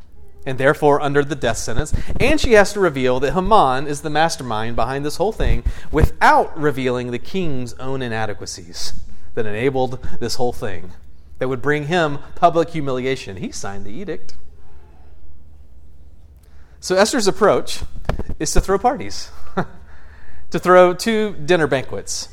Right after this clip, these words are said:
for just she, the king, and Haman. In chapter seven is the second of these parties where the king asks her for the third time in three chapters,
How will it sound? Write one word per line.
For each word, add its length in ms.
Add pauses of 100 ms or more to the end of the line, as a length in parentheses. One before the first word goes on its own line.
for 100
just 380
she, 500 (200)
the 100
king, 460 (240)
and 120
Haman. 500 (1120)
In 100
chapter 300
seven 320
is 140
the 100
second 380
of 100
these 160
parties 380
where 100
the 100
king 520 (140)
asks 340
her 100
for 140
the 100
third 320
time 440 (200)
in 100
three 220
chapters, 720